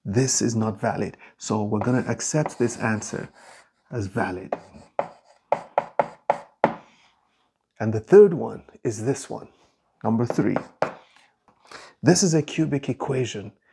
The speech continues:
that's gonna take me thirty minutes to solve.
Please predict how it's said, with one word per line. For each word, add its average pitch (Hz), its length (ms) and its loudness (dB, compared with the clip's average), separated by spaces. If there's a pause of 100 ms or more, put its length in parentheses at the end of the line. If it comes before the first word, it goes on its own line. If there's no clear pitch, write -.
(160)
that's 113 140 -8
gonna 113 200 -2
take - 280 -4
me 113 120 -4
thirty 165 340 0
minutes 110 480 -4 (220)
to 113 100 -6
solve. - 500 -10